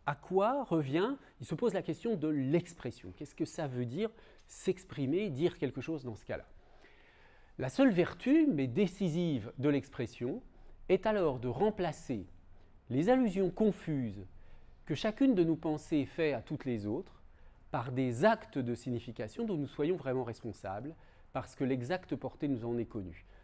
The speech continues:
de récupérer pour nous la vie de notre pensée, et la valeur expressive de l'algorithme est tout entière suspendue au rapport sans équivoque des significations dérivées avec les significations primitives et de celles-ci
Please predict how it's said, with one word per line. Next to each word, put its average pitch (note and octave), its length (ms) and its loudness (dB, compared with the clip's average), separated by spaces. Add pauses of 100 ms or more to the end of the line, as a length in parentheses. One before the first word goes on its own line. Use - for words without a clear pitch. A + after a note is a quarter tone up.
(160)
de B2 80 -2
récupérer D3+ 560 0
pour C3+ 220 -4
nous C#3 120 0
la G#2+ 140 -2
vie B2+ 180 -6
de D3 80 -2
notre B2+ 160 0
pensée, A2+ 480 -8 (300)
et B2 100 -4
la C3+ 100 0
valeur D3+ 380 2 (120)
expressive D#3+ 680 -4
de A#2+ 80 -2
l'algorithme B2 680 -2 (120)
est D3 160 -4
tout - 240 -8
entière A#2 520 -2 (260)
suspendue B2+ 760 -6 (300)
au C3 80 0
rapport B2+ 480 -2
sans F#3+ 280 2
équivoque B2+ 520 -4 (100)
des B2+ 200 -2
significations C3 680 -8
dérivées A#2 480 -4 (240)
avec C#3 280 -4
les B2 80 -4
significations A#2 580 -8
primitives A2+ 500 -6
et D#3 80 -2
de B2 140 -2
celles-ci G2+ 480 -8